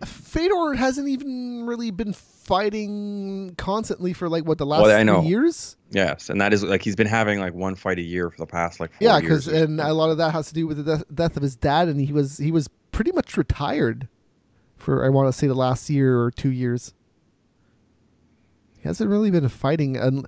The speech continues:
Speaker 2: See,
Speaker 1: uh,
Speaker 2: that Maldonado fight was a
Speaker 1: yeah, 'cause that
Speaker 2: joke.
Speaker 1: Maldonado fight was the last fight. And what was that? Was that was, that was early two thousand sixteen,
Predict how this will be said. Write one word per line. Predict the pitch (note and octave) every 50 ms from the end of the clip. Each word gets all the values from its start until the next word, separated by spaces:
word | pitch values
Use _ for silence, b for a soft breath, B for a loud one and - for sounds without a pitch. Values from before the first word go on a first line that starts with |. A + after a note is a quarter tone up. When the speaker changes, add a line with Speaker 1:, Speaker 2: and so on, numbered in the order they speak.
| B B B
Speaker 2:
See, | B - A2+ A#2+
Speaker 1:
uh, | D3+ -
Speaker 2:
that | A2+ A2+ - -
Maldonado | G2 G2 G#2+ G#2+ F#2 F2 E2 E2+ F2+ F#2+ F#2 E2 D#2+
fight | - - E2 D#2+ D2+
was | D2+ D#2+ D2+
a | D#2 -
Speaker 1:
yeah, | F#3+ G3+ D#3+
'cause | - D3 C#3+
that | E3 D#3+
Speaker 2:
joke. | D#3
Speaker 1:
Maldonado | F3 F#3+ G3+ G3+ F#3+ F#3+ F#3 F#3+ F#3 E3
fight | - G3 F#3+
was | F3+ E3 C#3+
the | E3
last | D#3 D#3 D#3+ D#3 - -
fight. | E3+ E3+ D#3+
And | C#3+ C3+ - C#3
what | D3 D3
was | D3 D3+ D3+ B2+
that? | D3 C3+ F#2
Was | G#2+ C#3+ C#3+
that | D3 C#3+
was, | C#3+ C#3 C3
that | D3 D3 - - C#3+ C#3+
was | C#3+ C#3+ B2+ - - -
early | - D3+ D3 C#3+ C#3+
two | C3+ - D3+
thousand | C3+ C#3+ C#3 D3+ C#3+
sixteen, | - D3+ - - - G3 C4 D4+